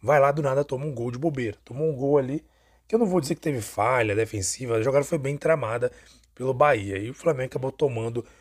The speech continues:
o primeiro gol, né? Levando um gol aí, dois a um,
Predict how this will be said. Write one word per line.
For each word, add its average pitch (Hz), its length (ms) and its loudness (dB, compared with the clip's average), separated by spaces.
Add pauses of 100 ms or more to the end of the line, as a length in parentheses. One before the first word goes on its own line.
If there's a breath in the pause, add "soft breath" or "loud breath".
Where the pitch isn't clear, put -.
(260 soft breath)
o 131 300 -2 (320)
primeiro 143 380 0
gol, 131 320 0 (320 soft breath)
né? 110 160 0
Levando 127 340 2
um 143 100 -2
gol 131 220 2
aí, 131 100 4
dois 143 320 2
a 139 80 8
um, 123 220 -2